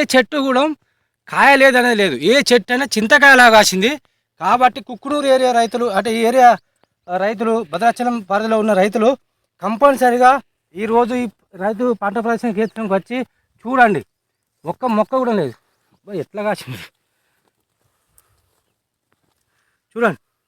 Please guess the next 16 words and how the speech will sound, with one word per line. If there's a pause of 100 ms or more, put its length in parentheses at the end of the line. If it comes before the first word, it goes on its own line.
(640)
మళ్ళీ
ఎత్తు
కూడా
హైట్
వచ్చింది, (580)
కాసుకుంటూ (180)
హైట్
వస్తుంది
మొక్క
కూడా. (800)
ముఖ్యంగా (100)
మొక్క
పడిపోవట్లేదు, (680)
ఇంత (100)
క్రాప్
ఉంటే